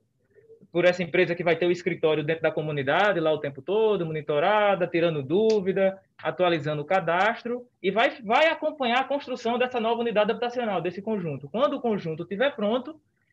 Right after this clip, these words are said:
essa pessoa muda, se muda direto para esse conjunto, que são em três terrenos,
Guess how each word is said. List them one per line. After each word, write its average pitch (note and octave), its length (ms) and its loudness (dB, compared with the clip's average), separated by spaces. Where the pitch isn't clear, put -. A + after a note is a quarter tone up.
essa G3 240 0
pessoa G#3 420 0
muda, G3 500 0
se C4 140 -6
muda A#3+ 360 2
direto A3 560 2
para G3+ 340 0
esse G3+ 160 -6
conjunto, F#3+ 560 -4
que G3+ 100 -8
são F#3+ 160 -8
em F#3 100 -6
três G#3+ 300 2
terrenos, F#3 680 0